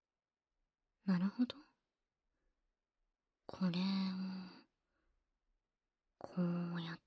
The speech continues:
て、こう？うん。ありがとうございます。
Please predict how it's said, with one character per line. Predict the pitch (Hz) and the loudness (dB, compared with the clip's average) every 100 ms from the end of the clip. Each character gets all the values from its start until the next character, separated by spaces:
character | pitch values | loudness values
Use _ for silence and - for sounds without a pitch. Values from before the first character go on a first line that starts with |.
| _ | _
て、 | - 196 220 254 - _ _ _ _ _ _ _ _ _ _ _ _ _ _ _ _ - | -2 0 0 -4 -14 _ _ _ _ _ _ _ _ _ _ _ _ _ _ _ _ -16
こ | - 233 | -4 2
う？ | 208 202 - _ _ _ _ _ _ _ _ _ _ _ _ _ _ _ 202 | 2 0 -10 _ _ _ _ _ _ _ _ _ _ _ _ _ _ _ -6
う | |
ん。 | 190 - _ - - - _ _ _ _ _ _ - | -6 -8 _ -20 -20 -20 _ _ _ _ _ _ 6
あ | 240 | 10
り | 254 | 12
が | 269 269 | 12 10
と | 254 | 10
う | 226 | 8
ご | 202 | 6
ざ | 190 196 | 4 6
い | 196 | 6
ま | 208 | 4
す。 | - - | 2 2